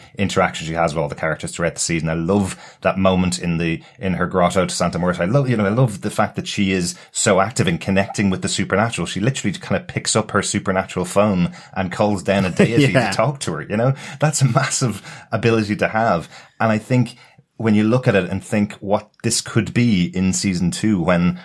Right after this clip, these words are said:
Speaker 1: we see what's gonna happen between these battling forces, you know, I think it comes down to her speech in episode seven where she talks to them and saying that her family aren't pawns, they're kings and queens. The blood of the Aztecs run through them.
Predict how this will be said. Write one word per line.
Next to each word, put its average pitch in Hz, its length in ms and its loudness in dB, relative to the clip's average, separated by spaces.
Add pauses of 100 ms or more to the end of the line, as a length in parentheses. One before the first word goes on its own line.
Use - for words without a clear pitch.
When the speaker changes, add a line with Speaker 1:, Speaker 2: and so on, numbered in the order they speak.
(100)
Speaker 1:
we 90 140 -4
see 98 300 0
what's 87 220 -2
gonna 87 160 2
happen 85 380 0
between 82 360 -2
these 82 280 -2 (180)
battling 87 380 0
forces, 92 480 -4
you 87 60 0
know, 85 160 0 (200)
I 87 80 -2
think 90 120 0
it 92 100 -4
comes 90 240 0
down 92 240 2
to 90 60 -6
her 90 140 -2
speech - 480 -4
in 87 240 -2
episode 87 360 -2
seven 95 320 0
where 85 100 -2
she 87 200 -6
talks - 360 -2
to - 80 -6
them 85 80 0
and 80 100 -2
saying 85 280 -2
that 82 80 -4
her 87 120 -4
family 92 420 0
aren't 80 200 -4
pawns, 87 420 0
they're 82 100 -2
kings 92 300 0
and 82 120 -2
queens. 92 520 0 (300)
The 92 80 0
blood 90 240 0
of 85 80 -4
the 90 100 2
Aztecs 90 480 0
run 98 260 2
through 98 280 0
them. 87 240 0